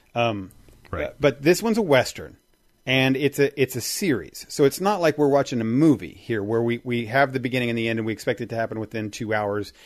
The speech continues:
Speaker 1: and there's supposed to be some kind of progression. Um, I, I guess I come into it expecting that this is gonna take a little bit more time to develop.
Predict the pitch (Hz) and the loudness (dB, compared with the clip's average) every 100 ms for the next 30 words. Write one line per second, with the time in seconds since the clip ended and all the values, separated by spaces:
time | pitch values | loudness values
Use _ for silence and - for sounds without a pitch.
0 | - 123 120 113 110 107 131 123 120 117 | -12 -4 -4 -2 -4 -2 0 -2 -2 -6
1 | 113 113 104 101 95 107 - 82 _ - | -6 -6 -6 -8 -4 -4 -4 -14 _ -20
2 | - - _ 120 117 135 123 139 170 160 | -20 -20 _ -6 -6 -6 -2 0 0 0
3 | 131 - 156 147 156 156 127 110 104 127 | -2 0 0 2 0 0 0 0 0 -2
4 | 120 120 110 117 - 117 120 107 135 127 | 0 -2 -6 -8 -12 -6 -6 -2 -2 0
5 | 123 127 120 110 113 107 131 120 110 110 | 0 0 0 -2 -4 -4 -4 -4 -2 -6
6 | 104 104 101 98 98 - | -8 -8 -6 -6 -8 -14